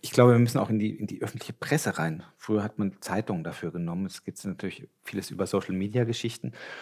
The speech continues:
und sich auch profilieren und auch positionieren in diesen ganzen Herausforderungen, die es jetzt gibt. Da jetzt ist zum Beispiel dieser Wettbewerb für Tempelhofer Feld, äh, ausgelobt worden vor ein paar Tagen.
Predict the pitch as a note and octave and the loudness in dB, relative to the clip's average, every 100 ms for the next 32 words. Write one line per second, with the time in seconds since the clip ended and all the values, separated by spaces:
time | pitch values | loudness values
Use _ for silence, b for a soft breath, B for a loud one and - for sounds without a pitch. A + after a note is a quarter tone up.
0 | B B B B - A2 G#2 A2+ - G#2 | B B B B -2 0 0 -4 -2 -2
1 | - - G#2+ - G2+ G2 A#2+ C3+ A#2 G#2+ | -2 -6 -2 2 4 8 8 6 2 -2
2 | - - A#2+ A#2+ - A2 G#2 A2 A2 G2+ | -2 2 2 2 4 4 4 2 0 0
3 | G2+ G2 G#2 G2+ G2 F#2+ G2 A2 F#2+ F#2 | 0 0 0 0 0 0 0 0 0 2
4 | G#2 - F2+ E2 - F2 - E2+ - - | 2 2 0 0 -4 -10 -6 -8 -8 -20
5 | _ _ - G#2+ - A2 - A2 - G#2+ | _ _ -4 -4 -2 -4 2 2 2 2
6 | G2+ G2+ G2 D#2+ G#2+ - G#2 G#2+ G#2+ - | 4 4 2 2 0 2 0 0 -2 0
7 | G#2 G2 B B B B - G#2+ A2 G2+ | 0 0 B B B B -6 -2 0 0
8 | F#2+ A#2 B2 - - C3 C3 - - _ | 2 2 2 -4 0 2 2 -2 -14 _
9 | - B2 - C3+ B2+ - B2+ C3 B2+ B2 | -2 0 2 2 2 2 2 2 0 0
10 | B2+ B2+ B2+ C#3 | 0 0 0 0